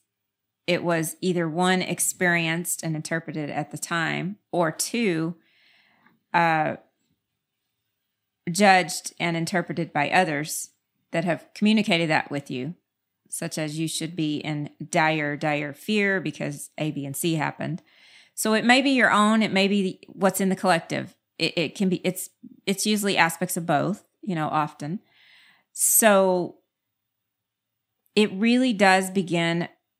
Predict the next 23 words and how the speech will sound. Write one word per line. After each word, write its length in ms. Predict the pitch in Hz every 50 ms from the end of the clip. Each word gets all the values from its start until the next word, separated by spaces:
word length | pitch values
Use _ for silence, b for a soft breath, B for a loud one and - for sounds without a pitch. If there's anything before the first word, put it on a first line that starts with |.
| _ _ _ _
shifting 1040 | - - - - - - - 247 247 247 - - 214 196 180 170 170 170 170 151 - - _ _ _ - - - _
the 180 | 165 170 185 180
neural 300 | 185 190 196 214 226 220
pathway 580 | 220 - 208 190 196 196 - 202 180 165 160 156
to 260 | - - 190 175 170
where 200 | 170 185 185 190
you 220 | 196 180 180 175 170 - -
go 240 | 185 180 196 208
to 400 | 208 208 - - 202 175 170 165 -
is 260 | - 196 202 208 -
that 240 | - 180 151 - -
place 360 | - - 170 160 165 - -
of 220 | - 160 147 139 - _ _ _ _ -
balance, 580 | 170 175 165 160 165 160 151 117 - - -
of 140 | - 165 165
harmony, 640 | 175 - 175 170 175 175 170 165 156 147 143 143 -
of 380 | - 156 156 151 143 135 - _ _ _ _ _ _ _ _ _ _ _ _ _ _ _ _ _ _ _ _
that 200 | 202 226 262 254
happened 600 | 214 233 220 247 285 - - 202 175 175 175 - -
and, 380 | 180 180 180 180 185 180 - -
and 180 | - 196 190 190
that's 200 | 196 214 208 -
okay. 500 | 226 214 - - 208 254 330 330 -